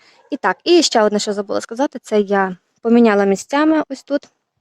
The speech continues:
гортензію з, боже, забула,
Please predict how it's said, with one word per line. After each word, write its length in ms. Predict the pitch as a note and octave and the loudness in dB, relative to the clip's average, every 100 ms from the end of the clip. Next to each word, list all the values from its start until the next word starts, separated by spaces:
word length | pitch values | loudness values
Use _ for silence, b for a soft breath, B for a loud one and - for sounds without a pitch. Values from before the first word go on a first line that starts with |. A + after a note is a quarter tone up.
| _ _ _ _ - | _ _ _ _ -2
гортензію 680 | A#3 A#3+ A3+ G#3+ G3 G3 G3 | -2 0 0 0 2 2 0
з, 400 | F#3 G3+ G3 F#3+ _ _ _ _ _ _ _ _ _ _ _ _ _ _ - - B B B B _ | 0 0 2 -2 _ _ _ _ _ _ _ _ _ _ _ _ _ _ -20 -20 B B B B _
боже, 240 | G#3+ G#3+ G#3 | -4 -2 -2
забула, 520 | G#3 G3 G3+ G3+ | -4 -2 0 0